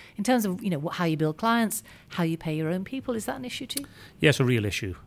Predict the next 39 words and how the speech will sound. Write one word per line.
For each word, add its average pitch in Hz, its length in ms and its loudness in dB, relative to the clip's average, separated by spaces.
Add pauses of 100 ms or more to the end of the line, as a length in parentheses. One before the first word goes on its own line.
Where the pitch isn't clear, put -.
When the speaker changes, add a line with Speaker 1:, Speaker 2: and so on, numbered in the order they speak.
Speaker 2:
Uh, 101 260 -2
so 101 480 0 (760)
some - 180 4
of 123 140 4
our 120 160 4
very 120 260 4
best 110 300 0
people 117 320 0
that 113 100 2
we're 107 120 4
equipping 110 580 0
with 113 100 2
this 113 160 -2
independent 104 640 -2
thinking 107 580 0
and 104 280 -2 (100)
with 127 160 6
knowledge 117 440 0
of 101 120 -2
the 113 100 2
art 107 220 0
of 101 100 -6
what's 107 220 -4
possible 117 720 0
and 117 320 4
with 113 240 2
deploying 110 420 2
that 110 180 0
in 104 160 -2
real 120 240 6
life 101 220 0
scenarios, 101 920 0 (420)
they're 120 160 6
at 127 80 0
a 123 80 -2
premium 113 560 4
within 107 240 2
the 104 80 2
market. 107 680 -4